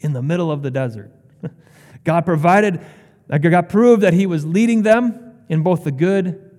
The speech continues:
and the bad. And get this, God had a purpose for both. He proved it right here.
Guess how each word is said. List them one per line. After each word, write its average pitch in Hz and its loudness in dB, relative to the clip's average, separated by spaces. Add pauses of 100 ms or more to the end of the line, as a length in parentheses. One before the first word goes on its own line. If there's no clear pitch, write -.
and 135 -4
the 120 -4
bad. 113 -8 (560)
And 120 -10
get 165 -6
this, 113 -12 (260)
God 185 -8
had 202 -8
a 190 -10
purpose 202 -10
for 127 -18
both. 110 -12 (2250)
He 165 -4
proved 185 0
it 180 -8
right 170 -4
here. 127 -8